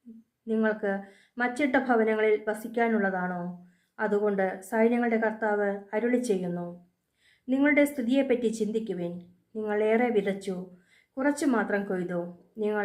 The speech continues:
ഭക്ഷിക്കുന്നു, ഒരിക്കലും തൃപ്തരാകുന്നില്ല. നിങ്ങൾ പാനം ചെയ്യുന്നു, തൃപ്തി വരുന്നില്ല. നിങ്ങൾ വസ്ത്രം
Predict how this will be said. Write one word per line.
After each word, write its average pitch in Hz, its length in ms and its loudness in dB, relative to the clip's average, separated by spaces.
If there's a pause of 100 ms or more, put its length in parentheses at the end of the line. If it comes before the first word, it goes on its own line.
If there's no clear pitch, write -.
(120)
ഭക്ഷിക്കുന്നു, 202 580 -4 (520)
ഒരിക്കലും 262 500 2
തൃപ്തരാകുന്നില്ല. 214 800 0 (500)
നിങ്ങൾ 214 200 -2 (100)
പാനം 226 280 4 (100)
ചെയ്യുന്നു, 180 380 0 (220)
തൃപ്തി 226 360 -4
വരുന്നില്ല. 196 440 0 (680)
നിങ്ങൾ 285 260 2
വസ്ത്രം 262 400 0